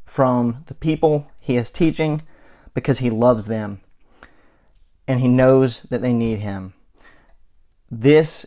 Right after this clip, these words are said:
is very important. So we see here that Jacob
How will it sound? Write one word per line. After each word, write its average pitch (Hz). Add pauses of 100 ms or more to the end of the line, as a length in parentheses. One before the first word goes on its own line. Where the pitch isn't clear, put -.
(100)
is 120
very 131
important. 113 (1200)
So 135
we 131
see 156
here 127 (1040)
that 131
Jacob 131